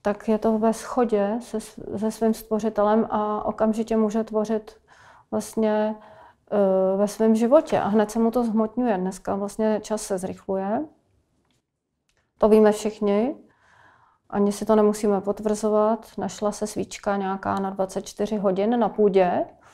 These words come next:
nějaká stará svíčka a hořela už jenom šestnáct hodin. Takže dřív v-, třeba časovou osu vymýšleli májové, propočítávali a od té doby to nikdo nepropočítával, jo?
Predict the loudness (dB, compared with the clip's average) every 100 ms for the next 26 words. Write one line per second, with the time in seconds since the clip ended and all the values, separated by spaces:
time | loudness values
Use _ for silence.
0 | -20 _ _ -6 -2 2 2 2 2 4
1 | 2 -2 -6 -4 0 2 2 2 0 0
2 | 0 2 0 0 -4 -4 -4 -6 -6 -4
3 | -4 -4 -4 -8 _ _ _ _ _ _
4 | _ _ _ _ _ _ _ -8 -2 0
5 | 2 0 -2 -6 -8 -8 -14 -20 -20 -20
6 | -18 -6 -2 -2 -2 -2 4 6 6 4
7 | 2 2 4 4 2 2 2 4 4 2
8 | -4 -20 -14 0 4 6 6 6 4 2
9 | -2 -2 -6 -6 -2 0 2 4 2 2
10 | -2 0 0 2 2 4 4 2 2 0
11 | 0 -2 -4 -6 -8 -8 -6 -6 -8 -10
12 | -14 _ -8 -6 -6